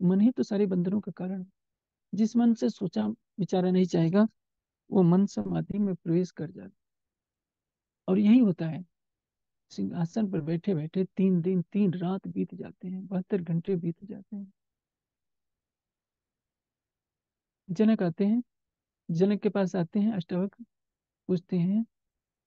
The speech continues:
"जनक, ब्रह्मज्ञान चाहिए?" कहते हैं कि, "नहीं गुरुदेव, मुझे सब मिल गया।"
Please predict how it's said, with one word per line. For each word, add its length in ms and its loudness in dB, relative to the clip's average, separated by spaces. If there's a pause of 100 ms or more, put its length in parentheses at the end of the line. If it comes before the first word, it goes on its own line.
(1800)
"जनक, 300 0 (800)
ब्रह्मज्ञान 420 2
चाहिए?" 340 2 (340)
कहते 220 -6
हैं 80 0
कि, 80 -4
"नहीं 160 2
गुरुदेव, 380 0
मुझे 240 0
सब 160 -6
मिल 220 0
गया।" 200 -12